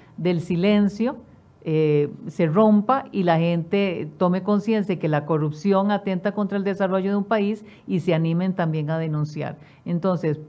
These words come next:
por esas razones, yo creo que en este momento hacen que la, la Fiscalía General, la Fiscalía de Probidad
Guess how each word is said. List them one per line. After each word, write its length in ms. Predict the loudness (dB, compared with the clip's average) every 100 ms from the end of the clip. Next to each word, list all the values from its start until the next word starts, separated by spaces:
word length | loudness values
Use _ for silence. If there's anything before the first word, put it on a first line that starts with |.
| -10 0
por 160 | 2
esas 260 | 2 0 2
razones, 540 | 0 2 2 2 0
yo 140 | -2 -2
creo 160 | -4
que 80 | -2
en 60 | -4
este 180 | 0 0
momento 640 | 2 0 -2 -2 -4 -4 -10 -20 -8
hacen 480 | -2 -2 -2 -6 -4
que 180 | -2 -2
la, 540 | -2 -4 -6 -10 -12
la 400 | -8 -6 -4 -6 -6
Fiscalía 500 | -6 -2 0 2 2
General, 560 | 0 0 2 2 2
la 80 | 0
Fiscalía 440 | -2 -4 -2 -2 0
de 60 |
Probidad 600 | 0 0 0 2 0 0